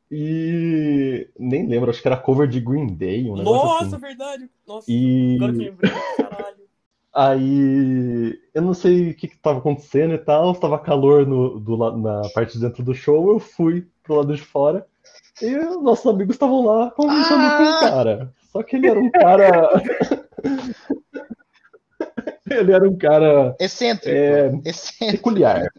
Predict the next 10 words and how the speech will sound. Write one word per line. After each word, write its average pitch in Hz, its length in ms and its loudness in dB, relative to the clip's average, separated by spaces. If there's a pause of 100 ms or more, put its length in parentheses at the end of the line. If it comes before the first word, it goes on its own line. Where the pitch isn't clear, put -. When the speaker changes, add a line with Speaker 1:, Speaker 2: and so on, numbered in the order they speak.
(280)
Speaker 1:
Excêntrico, 143 800 2
excêntrico. 127 640 -4 (600)
É, 139 400 6 (220)
pensem 220 420 2
assim: 175 320 -6
se 160 260 -4
o 143 140 2
Agostinho 143 380 -2
Carrara 143 480 -2
tivesse 123 1300 -2